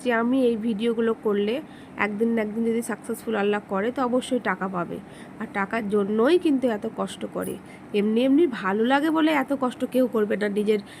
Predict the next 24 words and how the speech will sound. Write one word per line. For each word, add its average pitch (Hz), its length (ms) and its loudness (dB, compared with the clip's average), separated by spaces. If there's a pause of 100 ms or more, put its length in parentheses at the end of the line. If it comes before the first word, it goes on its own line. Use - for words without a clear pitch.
(180)
কাজ 226 280 6 (160)
ফাজ 208 300 -2
সব 226 240 0
কিছু, 226 200 -6 (500)
মানে 202 220 -2
যারা 330 240 4 (380)
ধরো 330 300 6
মানে 302 280 6
রিলস 302 320 6
টিলস 269 320 -2
বানায় 240 320 2
শুধু 247 240 -2
সারাদিন, 226 440 0
তাদের 269 220 2
কথাই 254 300 0
বলছি। 214 240 -2 (440)
আর 202 140 0
ভ্লগ 202 340 2
মানে 240 180 4
তো 320 120 0
কাজকর্ম 269 460 2 (300)
সব 277 240 -2
কিছু 262 200 0
দেখানো, 220 400 -2